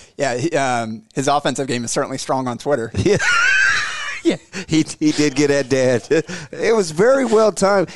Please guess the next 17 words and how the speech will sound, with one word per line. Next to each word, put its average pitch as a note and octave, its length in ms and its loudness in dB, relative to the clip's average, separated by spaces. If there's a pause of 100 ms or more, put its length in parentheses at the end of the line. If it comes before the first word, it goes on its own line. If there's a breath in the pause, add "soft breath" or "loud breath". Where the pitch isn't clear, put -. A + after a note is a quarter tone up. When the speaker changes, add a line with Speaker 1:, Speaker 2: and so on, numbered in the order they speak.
Speaker 2:
and G3 120 2
you B3 200 6
know E3 240 2
him, A#2+ 180 2
Speaker 1:
Oh, - 40 4
Speaker 2:
right? - 140 4
Speaker 1:
yeah. B2 120 2
Speaker 2:
So, F#3+ 180 4
like, G3 180 2
his, F#3 220 0 (1200 loud breath)
his G3 240 0
personality, F#3 880 2
Speaker 1:
Yeah. C3 40 2
Speaker 2:
that's D3 300 -2
that D3+ 300 0
dry, C3 600 2
wry. A#2 800 0